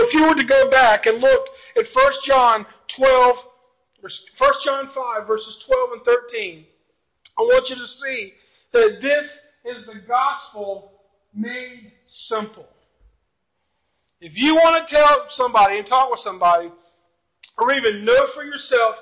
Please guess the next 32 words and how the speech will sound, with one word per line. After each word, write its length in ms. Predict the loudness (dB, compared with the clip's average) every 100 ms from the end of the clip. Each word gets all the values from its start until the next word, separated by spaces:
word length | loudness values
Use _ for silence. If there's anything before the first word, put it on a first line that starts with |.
| _ _ _
whether 300 | 0 2 -2
you 260 | -10 0
are 200 | 0 0
a 20 | -4
Christian 360 | -10 -10 -12
or 120 | -10
not, 280 | -6 -6 -8 _ _ _ _ _ _ _ _ _ _
he 600 | -8 -6 -6 -8 _ _ -10
who 160 | -2
has 260 | 2 2 0
the 100 | -8
Son 640 | -12 -2 2 2 -2 -8 _ _ _ -6
has 240 | -2 -2 -2
life. 240 | -4 -4 -8 _ _ _ _ _ -16
He 180 | -10 -6
who 140 | -6
does 260 | -8 -12 -8
not 340 | -2 0 0 -4 _ _ -16
have 240 | -16 -16
the 100 | -16
Son 480 | -14 -12 -12 -14 -20 _ _ _ _ _
does 260 | -10 -8 -6
not 320 | -4 -4 -6 _
have 280 | -20 -20 _
life. 100 | -20 _ _ _ _ _ _ _ _ _ _ _ _ _ _ _ _ _ _ _ _ _ 0
Folks, 340 | 0 -2 -8 _ _ _ _ _ _ _ _ _ _ _ _ _ _
when 140 | -10
it 160 | -10 -2
comes 280 | 0 0 -8
to 120 | -16
eternal 460 | -18 -10 -6 -4 -2
life, 220 | -4